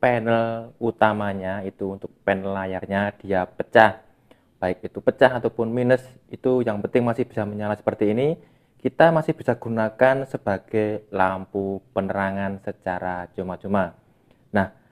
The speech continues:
kenapa T V ini dikatakan T V L E D? Nah,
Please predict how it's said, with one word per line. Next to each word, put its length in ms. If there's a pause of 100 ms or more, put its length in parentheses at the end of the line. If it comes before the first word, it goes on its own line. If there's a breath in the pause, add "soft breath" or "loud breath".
(140 soft breath)
kenapa 800
T 160
V 160
ini 160
dikatakan 640
T 160
V 400
L 240
E 80
D? 400 (400)
Nah, 400